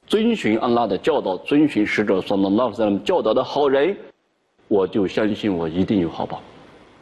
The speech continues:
在今世当中如此，在后世当中也如此。我就坚信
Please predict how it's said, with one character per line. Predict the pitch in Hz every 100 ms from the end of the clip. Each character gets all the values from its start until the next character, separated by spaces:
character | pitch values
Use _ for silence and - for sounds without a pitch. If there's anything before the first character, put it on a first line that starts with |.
| - _ _ -
在 | 139
今 | 123 262 254
世 | 175
当 | 143 139
中 | 135
如 | 113
此， | 117 92
在 | 98
后 | - 285
世 | 156
当 | 147
中 | 120
也 | 101
如 | 82 87
此。 | - - - - _ -
我 | 120 135
就 | 226 180
坚 | - 285
信 | 285 254 -